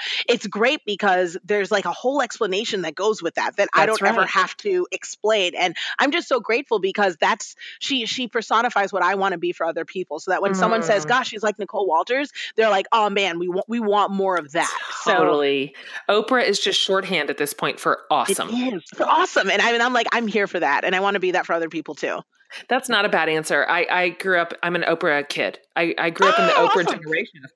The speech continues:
Speaker 2: course. And so I'm like, that, she was our mentor. She,
Speaker 1: Mm-hmm.
Speaker 2: um, um, she, she led us all. She, she encouraged us all. I love Oprah so much.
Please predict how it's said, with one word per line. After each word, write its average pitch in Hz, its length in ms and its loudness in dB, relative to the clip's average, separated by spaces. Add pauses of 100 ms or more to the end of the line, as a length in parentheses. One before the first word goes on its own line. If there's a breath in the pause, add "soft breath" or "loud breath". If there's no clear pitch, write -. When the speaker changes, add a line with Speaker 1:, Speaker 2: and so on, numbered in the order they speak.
Speaker 2:
course. - 320 -4
And 165 100 -2
so 156 420 0 (320 loud breath)
I'm 185 160 2
like, 175 280 2 (220)
that, - 180 -2
she - 120 -2
was 208 160 2
our 175 140 2
mentor. 160 540 0 (320 loud breath)
She, 214 320 2
Speaker 1:
Mm-hmm. 190 240 2 (260)
Speaker 2:
um, 156 220 2
um, - 100 -10
she, 202 320 -2
she 220 240 -2
led 175 340 0
us 190 200 -2
all. 165 280 -4
She, 180 560 -4
she 202 260 -2
encouraged 175 500 -2
us 170 80 -8
all. 180 120 2
I 143 140 2
love 160 280 0
Oprah 156 280 -2
so - 340 -2
much. 135 380 -4